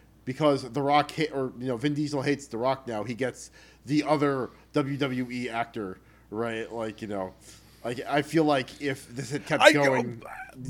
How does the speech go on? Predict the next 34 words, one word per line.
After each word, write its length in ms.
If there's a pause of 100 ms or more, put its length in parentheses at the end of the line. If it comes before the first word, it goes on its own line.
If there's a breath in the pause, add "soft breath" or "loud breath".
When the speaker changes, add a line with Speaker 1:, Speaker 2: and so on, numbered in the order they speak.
Speaker 2:
but 120
I 60
do 120
wanna 180
say, 320
I 120
think 260
John 240
Cena 260
does 260
a 40
great 220
job. 220
Speaker 1:
Oh. 120
Speaker 2:
I 220
was 220
surprised 800 (240 soft breath)
at 140
how 240
well 280
I 100
like 220
John 200
Cena 180
in 60
this 160
movie 180
because 380
I 100
think 220
John 180
Cena 400
has, 500 (520 soft breath)
um, 540